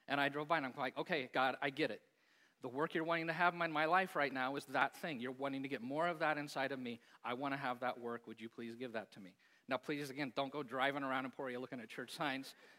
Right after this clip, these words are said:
to figure out what in the world. It's pro-, I told you, twelfth Avenue. It's probably pretty easy. Um, I'm not saying even I always hear, but I frequently si-,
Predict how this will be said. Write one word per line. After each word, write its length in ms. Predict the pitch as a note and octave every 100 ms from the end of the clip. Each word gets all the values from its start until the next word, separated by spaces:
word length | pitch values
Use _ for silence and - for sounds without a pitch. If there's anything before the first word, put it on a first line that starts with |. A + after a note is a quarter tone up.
| -
to 60 | -
figure 160 | C#3+
out 120 | C3+
what 140 | C3+ D#3
in 80 | F#3
the 80 | D#3+
world. 300 | C3+ C#3+ D#3+ - - -
It's 120 | - -
pro-, 220 | - F#3+
I 120 | F3
told 240 | E3+ F#3+ C3+
you, 80 |
twelfth 260 | - E3+ D#3
Avenue. 300 | D3+ A#2+ A#2
It's 80 | A#2+
probably 300 | D#3+ D3 C3
pretty 360 | - B2+ C#3
easy. 220 | D3 A#2+ - _ _ _ _ _ _ _ -
Um, 480 | C3 B2+ A#2+ A2+ A2 _ _ _ _ _ _ _ - -
I'm 200 | C#3 D3+
not 180 | D#3+ D#3
saying 300 | F3 E3+ D#3
even 220 | E3 E3
I 120 | D#3
always 220 | D#3 D#3 -
hear, 180 | F3
but 160 | C#3+ C3
I 120 | C#3+
frequently 500 | C#3+ E3+ D#3+ E3 F3+
si-, 160 | E3+